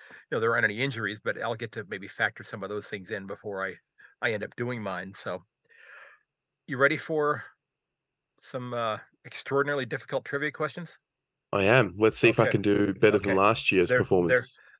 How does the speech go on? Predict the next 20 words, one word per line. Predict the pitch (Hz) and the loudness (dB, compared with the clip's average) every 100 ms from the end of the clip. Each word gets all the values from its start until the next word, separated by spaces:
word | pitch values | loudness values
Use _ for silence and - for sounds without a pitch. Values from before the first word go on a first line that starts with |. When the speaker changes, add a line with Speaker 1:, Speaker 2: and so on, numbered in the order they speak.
| - | -8
Speaker 1:
they're, | 139 | -2
I | |
don't | 139 127 | -2 -2
think | 123 | -4
they're | 117 | -4
too | 104 117 | -6 -8
bad. | 92 85 - - _ _ - | -8 -6 -8 -14 _ _ -12
I | |
don't | 113 107 | -10 -10
think | 104 | -12
they're | 98 | -12
too | - 110 | -12 -10
bad | 92 92 | -8 -6
at | 90 | -6
all. | 69 73 _ _ | -8 -10 _ _
So, | - 110 90 - - - - - - - | -10 -6 -6 -8 -20 -20 -18 -18 -18 -4
um, | 127 127 127 120 113 _ _ _ _ | 0 2 2 0 -6 _ _ _ _
so | - 160 131 - | -4 0 0 -2
last | - 147 202 180 - | 2 6 6 4 -4
year, | 170 120 85 | 0 2 0